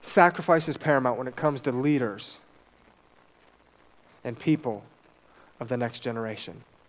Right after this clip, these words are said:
Must be willing to sacrifice. Are you willing to make a sacrifice today? Are you willing to position yourself before God and say, "God, what sacrifice do you want me to make?"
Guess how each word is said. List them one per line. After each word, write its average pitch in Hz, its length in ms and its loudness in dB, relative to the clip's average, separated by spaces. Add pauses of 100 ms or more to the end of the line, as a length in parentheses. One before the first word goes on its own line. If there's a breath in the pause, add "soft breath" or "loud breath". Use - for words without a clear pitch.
(120)
Must 139 360 -2
be 135 100 -4
willing 120 320 -6
to - 80 -18
sacrifice. - 680 -18 (580 soft breath)
Are 151 100 4
you 208 140 6
willing 202 280 8
to 185 80 2
make 180 160 2
a 160 40 0
sacrifice 151 540 -4
today? 143 380 -8 (840 loud breath)
Are 175 80 2
you 190 160 8
willing 196 280 8
to 170 100 -6
position 175 500 0
yourself 160 380 0
before 151 280 0
God 127 200 2
and 120 100 -6
say, 131 120 -2
"God, 165 260 10
what 190 140 8
sacrifice 175 500 6
do 180 100 -6
you 165 60 4
want 156 120 6
me 156 60 2
to 147 80 2
make?" 139 300 4